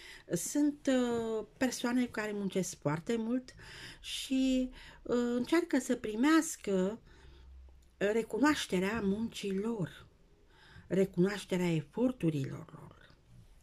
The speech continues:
Uh, voi, uh, sperați la sprijinul unui alt vărsător sau poate că sunteți voi și sperați foarte mult, dacă sunteți bărbați cu ascendentul zodia în vărsător, atunci voi sperați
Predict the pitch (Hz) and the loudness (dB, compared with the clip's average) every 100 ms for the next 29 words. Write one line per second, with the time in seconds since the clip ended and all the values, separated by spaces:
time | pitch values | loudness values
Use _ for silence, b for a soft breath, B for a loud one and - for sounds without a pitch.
0 | B B B B B B - 175 170 160 | B B B B B B -4 4 6 6
1 | 160 247 302 285 240 196 170 160 160 - | 6 6 6 6 4 4 4 2 -2 0
2 | 233 185 247 - - - 226 208 202 - | 2 2 2 -2 -8 -2 2 2 0 -4
3 | - 190 180 202 208 226 214 190 185 190 | 0 2 2 0 -2 -2 2 4 4 4
4 | 190 180 180 185 180 190 185 - 247 - | 2 2 0 -2 -2 0 0 -2 -4 0
5 | 294 - 160 151 156 - 156 - 135 151 | 0 0 -4 -2 -2 0 -2 -2 -2 0
6 | 151 151 139 - 196 254 - B B B | 0 0 -4 -6 -2 -2 -2 B B B
7 | B - 185 170 - 156 156 190 - 160 | B -6 -4 -4 -4 -4 -2 -4 -6 -6
8 | 165 - 135 156 180 160 135 - 175 180 | -4 -4 -2 0 0 -2 -4 -2 0 2
9 | 147 143 131 175 190 - - B B B | 0 -4 -4 -2 -2 -4 -18 B B B
10 | B - 170 156 - 151 165 202 190 151 | B -4 0 0 0 0 2 2 0 0
11 | 143 190 190 160 131 - 190 196 151 135 | 2 4 4 2 0 0 0 2 0 -2
12 | - - 139 226 - - B B B B | -10 -8 -2 -2 -2 -14 B B B B
13 | B - - 349 339 214 233 302 - - | B -6 4 6 6 2 2 2 0 -2
14 | 185 147 208 - - - | -2 0 -2 -2 -6 -14